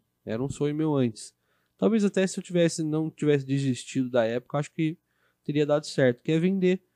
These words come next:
produtos, mano, do clube, né? Então,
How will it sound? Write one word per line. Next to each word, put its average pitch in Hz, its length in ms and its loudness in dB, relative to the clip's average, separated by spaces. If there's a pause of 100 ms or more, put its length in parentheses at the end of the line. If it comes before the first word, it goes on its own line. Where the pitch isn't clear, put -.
(460)
produtos, 190 480 6
mano, 117 220 0
do 120 80 0
clube, 107 360 -2 (480)
né? 113 260 -4
Então, 117 640 -6